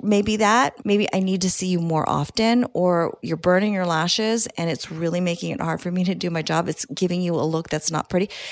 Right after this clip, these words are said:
Having those discussions, I mean, you may skip it because you feel like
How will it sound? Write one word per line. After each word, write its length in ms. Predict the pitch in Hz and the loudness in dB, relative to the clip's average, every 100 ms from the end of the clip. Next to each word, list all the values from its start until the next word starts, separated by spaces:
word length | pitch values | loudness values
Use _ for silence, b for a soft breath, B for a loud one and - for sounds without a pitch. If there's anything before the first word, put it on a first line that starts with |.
| B | B
Having 340 | 254 269 339 | 4 4 4
those 180 | 285 247 | 2 2
discussions, 680 | - 214 190 190 214 220 233 - | 0 -2 0 0 0 0 0 0
I 40 | |
mean, 260 | 208 196 208 | -2 0 0
you 80 | |
may 160 | 220 220 | 2 2
skip 460 | 208 - - 247 233 | 0 0 0 2 2
it 200 | 147 - | 2 0
because 300 | 196 185 185 | -2 0 -2
you 60 | |
feel 240 | 185 185 180 | -2 0 4
like 260 | 160 165 | 4 2